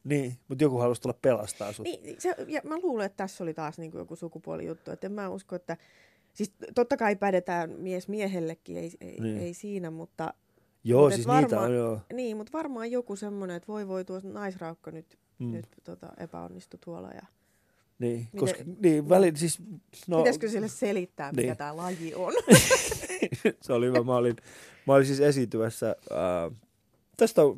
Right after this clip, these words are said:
Speaker 1: niinku jonkin aikaa. Mul-, mulla on siis, nykyään mulla menee sillä tavalla, että, että nykyään jos mä kokeilen uusia asioita, niin munhan, mä, mä tarvin aikaa lavalla. Mä, mä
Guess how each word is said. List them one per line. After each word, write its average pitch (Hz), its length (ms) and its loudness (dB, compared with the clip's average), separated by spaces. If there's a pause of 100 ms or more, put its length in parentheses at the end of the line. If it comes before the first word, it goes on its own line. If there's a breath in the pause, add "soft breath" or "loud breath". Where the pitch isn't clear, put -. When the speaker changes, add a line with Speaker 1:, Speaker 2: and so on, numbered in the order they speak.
(100)
Speaker 1:
niinku 135 240 -2
jonkin 123 340 6
aikaa. 104 220 -2
Mul-, 180 260 6
mulla 185 180 10
on 151 80 6
siis, 143 200 -2
nykyään 147 300 6
mulla 120 140 2
menee 113 220 0
sillä 113 200 0
tavalla, 95 360 0
että, 98 240 -4 (460 loud breath)
että 110 200 -4
nykyään 123 280 2
jos 107 140 -2
mä 117 140 -2
kokeilen 101 500 0
uusia 101 400 -4
asioita, 110 420 -4 (180)
niin 104 320 -4 (180)
munhan, 117 460 -2
mä, 123 200 -2
mä 135 120 -2
tarvin 117 340 2
aikaa 123 460 0
lavalla. 90 320 -4 (480 soft breath)
Mä, 139 180 -2
mä 151 220 4